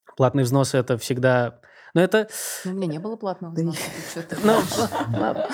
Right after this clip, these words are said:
Speaker 1: Платный взнос — это всегда странно. То есть зачем вы от художники требуете и картины, и денег? И еще это не факт, что вы пройдете. То есть если вы платите за то, чтобы показать, окей, я пойму. То есть я заплатил денежку, я гарантированно по-, по-,
Speaker 2: Мгм.
Speaker 1: получаю место. А тут я плачу денежку и как бы как будто лотерейный билет. Тра-та-тан, тан-тан.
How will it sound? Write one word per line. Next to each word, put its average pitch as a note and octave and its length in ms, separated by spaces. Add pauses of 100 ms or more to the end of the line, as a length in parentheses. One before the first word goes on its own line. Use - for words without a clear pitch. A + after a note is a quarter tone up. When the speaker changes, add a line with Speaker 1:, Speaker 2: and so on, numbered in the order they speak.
(320)
Speaker 1:
Платный A#3 280
взнос — C4 280
это F#3 140
всегда G3 280
странно. F#3 520
То C#3 120
есть C3 120
зачем D3+ 280
вы G3 60
от F#3+ 80
художники F#3 440
требуете E3+ 440
и A#3+ 200
картины, A3 440
и F#3+ 180
денег? C3+ 560
И D3 60 (400)
еще F#3+ 360
это D3 800
не C#3+ 120
факт, D#3 200
что D3+ 160
вы C#3+ 60
пройдете. C#3 440
То - 60
есть C3+ 120
если F#3+ 160
вы F3+ 100
платите F#3+ 340
за D#3+ 80
то, D#3+ 100
чтобы D3 220
показать, G#3+ 560 (240)
окей, F#3+ 280
я E3+ 120
пойму. D3 280
То B2+ 60
есть A#2 120
я D#3 60
заплатил C#3+ 360
денежку, B3 380
я C#3 40
гарантированно D3+ 500
по-, D3 140
по-, - 120
Speaker 2:
Мгм. - 40
Speaker 1:
получаю E3+ 340
место. B2+ 240
А B2 40
тут - 160
я F3 80
плачу F3+ 240
денежку A3 420
и D#3+ 160
как D3+ 180
бы D3 120
как D3 120
будто C#3+ 160
лотерейный C#3 380
билет. B2 260
Тра-та-тан, C#3+ 560
тан-тан. B2+ 380